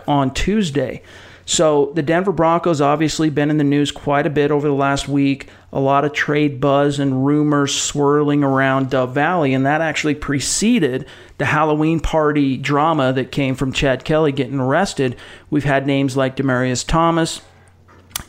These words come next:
Emmanuel Sanders, Brandon Marshall, uh, and some others bandied about as possible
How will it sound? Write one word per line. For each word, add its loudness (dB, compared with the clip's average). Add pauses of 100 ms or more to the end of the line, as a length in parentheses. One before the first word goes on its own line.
Emmanuel 2
Sanders, 0
Brandon 0
Marshall, 0 (480)
uh, -2
and -2
some 0
others 0
bandied 0
about 0
as -4
possible -2